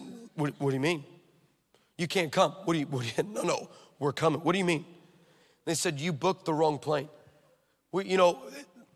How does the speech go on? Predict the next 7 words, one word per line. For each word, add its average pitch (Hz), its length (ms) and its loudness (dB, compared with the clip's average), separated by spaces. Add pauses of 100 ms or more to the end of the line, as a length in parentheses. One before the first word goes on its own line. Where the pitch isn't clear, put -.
(340)
nobody 175 680 2 (260)
would 170 160 0
believe 170 600 -2
that 170 140 -4
we 175 160 -4
could 143 240 -10
buy 175 300 4